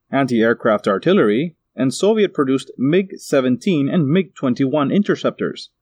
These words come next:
Consequently, the United States' losses mounted without any visible effect from the air campaign. By the fall of nineteen sixty-eight, Air Force tactical aircraft had flown a hundred and sixty-six thousand sorties over North Vietnam, and the Navy attack aircraft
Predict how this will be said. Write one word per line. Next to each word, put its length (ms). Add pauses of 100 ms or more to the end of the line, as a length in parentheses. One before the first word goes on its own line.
(140)
Consequently, 720
the 120
United 320
States' 320
losses 440
mounted 420
without 360
any 220
visible 480
effect 640
from 220
the 140
air 120
campaign. 640 (180)
By 140
the 80
fall 260
of 80
nineteen 320
sixty-eight, 640
Air 220
Force 320
tactical 520
aircraft 540
had 220
flown 300 (180)
a 80
hundred 320
and 160
sixty-six 580
thousand 480
sorties 560
over 220
North 300
Vietnam, 720 (380)
and 140
the 80
Navy 320
attack 440
aircraft 600